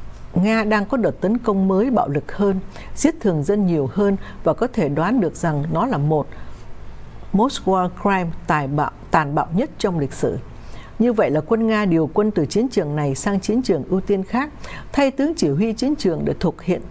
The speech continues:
chiến tranh tàn bạo hơn, chứ không phải là rút quân. Nếu rút quân thì Nga phải rút toàn bộ, chứ sao lại lui quân ở thủ đô Kiev mà mở những cuộc tấn công lớn hơn ở phía đông và phía nam.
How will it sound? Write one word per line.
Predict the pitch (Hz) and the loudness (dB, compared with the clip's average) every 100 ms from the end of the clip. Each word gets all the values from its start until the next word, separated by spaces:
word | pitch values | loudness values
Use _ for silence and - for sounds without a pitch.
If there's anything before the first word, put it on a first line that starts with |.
| - - | -14 0
chiến | 190 262 | 2 2
tranh | 226 196 | 0 -2
tàn | 160 131 | -2 0
bạo | 139 - | -2 -2
hơn, | - 190 180 - - - | 2 2 0 -6 -8 0
chứ | 302 | 0
không | 277 247 | 2 0
phải | 160 | 0
là | 135 131 | 0 0
rút | 240 262 - | -2 -2 0
quân. | 196 185 - - - - | 0 0 -4 -10 -10 0
Nếu | 214 269 | 2 4
rút | 359 - | 0 0
quân | 240 226 | 0 2
thì | 170 | 0
Nga | 147 208 214 | 0 0 0
phải | 143 | 0
rút | 190 302 - | 0 -2 0
toàn | 160 139 | 0 2
bộ, | 151 151 - - - | 2 0 -4 -6 -2
chứ | 277 | 2
sao | 240 | 2
lại | 196 139 | 2 2
lui | 190 226 | 2 2
quân | 226 208 | 2 2
ở | 156 135 | 0 -2
thủ | 143 139 | 0 2
đô | 185 202 | 2 2
Kiev | - 196 262 - - - | 0 0 0 -4 -12 -2
mà | 170 | 2
mở | 160 160 - | 4 2 2
những | 226 | 0
cuộc | 151 123 | 0 0
tấn | 208 254 | 0 0
công | 208 196 | 2 2
lớn | 214 269 | 2 2
hơn | 240 185 | 0 0
ở | 139 | -2
phía | - 196 | 0 0
đông | 202 185 160 | 2 0 -2
và | 147 - | -4 -2
phía | - 214 | 0 2
nam. | 202 180 | 2 -2